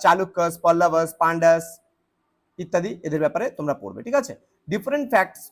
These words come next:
of other contemporary dynasties মানে আরও সমসাময়িক যে সমস্ত অন্যান্য তোমার হচ্ছে সাম্রাজ্যগুলো ছিল, রাজবংশগুলো ছিল, সেগুলো সম্পর্কে আমরা পড়বো। তো এই ছিল আজকের সিলেবাস। এর পরবর্তী ক্লাস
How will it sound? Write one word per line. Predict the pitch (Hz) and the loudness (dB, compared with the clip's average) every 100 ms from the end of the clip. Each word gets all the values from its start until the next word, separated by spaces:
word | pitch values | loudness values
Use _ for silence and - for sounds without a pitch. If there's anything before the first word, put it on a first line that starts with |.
| 180 | 2
of | 190 - - | 2 0 -2
other | 175 226 233 | 0 0 -2
contemporary | 175 170 156 165 220 185 | -4 -4 -6 -4 -2 0
dynasties | 139 123 - 110 - 156 | 0 -2 -12 -18 -14 -8
মানে | 165 170 _ 160 | -6 -8 _ -2
আরও | 185 226 | 0 -2
সমসাময়িক | 175 170 170 180 175 | -4 -6 -6 -6 -6
যে | 156 165 | -8 -8
সমস্ত | 160 - 156 | -10 -4 -4
অন্যান্য | 147 151 151 147 - _ | -2 -4 -4 -6 -10 _
তোমার | 151 143 143 | -6 -2 0
হচ্ছে | 139 156 143 139 135 | -2 -4 -6 -6 -8
সাম্রাজ্যগুলো | 139 147 143 147 143 | -4 -4 -4 -8 -8
ছিল, | 143 147 247 _ _ - | -8 -8 -8 _ _ -6
রাজবংশগুলো | 139 135 147 151 147 135 | -4 -4 -8 -8 -8 -8
ছিল, | 143 233 - _ _ - | -6 -6 -8 _ _ -10
সেগুলো | 170 156 160 | -6 -4 -6
সম্পর্কে | 135 135 131 | -8 -8 -6
আমরা | 127 117 | -8 -10
পড়বো। | 107 160 - _ _ _ _ - | -12 -12 -14 _ _ _ _ -10
তো | 226 214 | -6 -4
এই | 233 240 | -4 -2
ছিল | 254 - 180 | 0 4 4
আজকের | 170 190 180 | 2 -6 -4
সিলেবাস। | 170 196 247 - | -4 -4 -6 -6
এর | 185 - | -8 -4
পরবর্তী | 170 185 185 196 | -4 -4 -6 -2
ক্লাস | 170 | -2